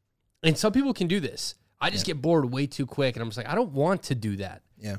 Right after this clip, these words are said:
Speaker 1: I wanna do what I want to do and make it entertaining, you know?
Speaker 2: And, and by the way, going out of YouTube, I think that it's also a natural problem for many people to have, where they go do their job that they think is boring,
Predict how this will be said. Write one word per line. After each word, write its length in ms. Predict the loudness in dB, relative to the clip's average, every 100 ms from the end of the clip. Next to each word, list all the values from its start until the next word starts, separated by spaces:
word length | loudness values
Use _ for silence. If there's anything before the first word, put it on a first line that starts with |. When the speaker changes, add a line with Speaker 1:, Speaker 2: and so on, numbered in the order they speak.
| -4
Speaker 1:
I 60 | 0
wanna 180 | 0 2
do 120 | 2
what 140 | 0
I 140 | 2 2
want 240 | 4 2
to 60 | 0
do 340 | 0 0 0
and 160 | -2 -4
make 200 | -6 -6
it 60 | -6
entertaining, 520 | -8 -6 -4 -4 -6
you 80 | -10
know? 180 | -10 -10 _ _ _ -4
Speaker 2:
And, 260 | 0 2 6
and 80 | 8
by 100 | 10
the 60 |
way, 80 | 10
going 240 | 10 8
out 120 | 8 6
of 60 |
YouTube, 280 | 4 4 2
I 60 | 2
think 220 | 2 -2
that 180 | -6 -6
it's 180 | -4 -2
also 160 | 0
a 40 | 0
natural 280 | 0 -2 -2
problem 200 | -2 -2
for 80 | -2
many 200 | -2 -2
people 220 | -4 -6
to 120 | -4
have, 240 | -4 -4 -8 _ _ _
where 320 | 0 2 0 -6 _ _ _ _
they 220 | 0 4 4
go 400 | 6 10 10 10
do 500 | 8 8 8 4 -2 _ _ _ _ _ _ _ _ _
their 240 | 0 2
job 480 | 6 8 8 8 4 -2
that 260 | -2 0
they 100 | 0
think 260 | 0 0 0
is 120 | 2
boring, 400 | 6 8 6